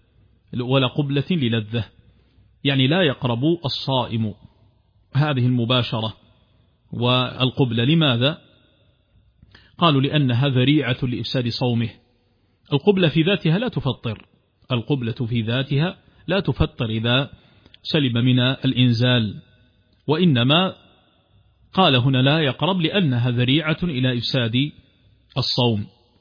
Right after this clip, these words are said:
مع أن المصنف هنا رحمه الله لم يذكر الحكم التكليفي، لم يذكر الحكم التكليفي لهذه المباشرة والقبلة، هل هي محرمة، هل هي مكروهة، هل هي جائزة؟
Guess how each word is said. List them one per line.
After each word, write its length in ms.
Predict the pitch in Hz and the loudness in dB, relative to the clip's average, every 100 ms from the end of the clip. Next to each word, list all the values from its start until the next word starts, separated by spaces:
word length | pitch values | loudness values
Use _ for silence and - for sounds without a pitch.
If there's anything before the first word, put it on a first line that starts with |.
| _ _ _ _ | _ _ _ _
مع 260 | 170 185 202 | -2 0 2
أن 120 | 214 | 2
المصنف 600 | 165 151 139 185 170 123 | 2 0 0 0 0 0
هنا 260 | 127 151 139 | 0 2 2
رحمه 380 | 143 139 135 127 | 0 0 0 0
الله 360 | 117 113 120 - _ _ _ _ _ | 0 0 -2 -4 _ _ _ _ _
لم 200 | 190 233 | 0 2
يذكر 340 | 185 - 170 | 2 2 0
الحكم 360 | 151 156 175 151 | 0 0 0 2
التكليفي، 760 | 139 - 135 131 123 139 120 104 - _ _ _ _ _ | 0 0 0 2 2 2 0 -4 -16 _ _ _ _ _
لم 140 | 190 196 | 0 4
يذكر 280 | 151 - 139 | 2 2 0
الحكم 380 | 131 160 143 | 0 0 0
التكليفي 760 | 131 - 131 127 120 135 123 - - _ _ _ - | -2 0 -2 0 0 2 -2 -4 -20 _ _ _ -4
لهذه 420 | 113 135 139 131 | 0 2 2 2
المباشرة 600 | 127 120 135 131 135 113 | 2 2 0 0 -2 -2
والقبلة، 600 | 117 120 147 123 123 104 - _ _ _ | -2 -2 -2 -2 -2 -4 -8 _ _ _
هل 160 | - 135 | -4 0
هي 120 | 135 | 2
محرمة، 600 | 131 120 135 127 131 127 | 2 0 -2 0 0 0
هل 160 | 110 123 | -2 0
هي 100 | 127 | 0
مكروهة، 680 | 127 - 135 139 120 123 - - | -2 -2 0 0 0 -2 -6 -4
هل 100 | 123 | 0
هي 160 | 123 | 0
جائزة؟ 560 | 117 131 135 131 117 | 2 0 0 0 -2